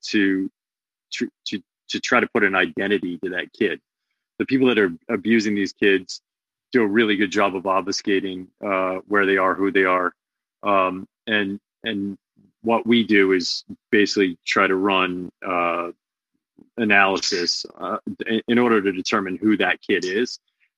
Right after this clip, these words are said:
and then put an identity, and then, and then help law enforcement find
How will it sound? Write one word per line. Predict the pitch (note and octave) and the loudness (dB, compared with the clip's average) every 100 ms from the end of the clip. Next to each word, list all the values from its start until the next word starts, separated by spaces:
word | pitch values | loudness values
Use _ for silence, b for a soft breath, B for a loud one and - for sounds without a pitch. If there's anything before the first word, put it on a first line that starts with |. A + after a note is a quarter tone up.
| _ A#2+ | _ 0
and | A2+ | 2
then | G2+ - | 2 0
put | C3+ | 2
an | A2+ | 4
identity, | G2 E2+ G2+ F#2+ F#2+ F2+ G2+ | 2 2 0 0 0 0 0
and | |
then, | G#2+ G2 F#2+ _ - | 0 -2 -4 _ -6
and | G#2 | -2
then | G2+ G2 | -2 -4
help | G2+ G#2+ - | -6 -4 -2
law | G2+ | -2
enforcement | F2+ - F#2+ - F#2 F2 _ _ _ | -2 -4 -4 -4 -10 -10 _ _ _
find | G#2+ F#2 F2+ | 0 0 0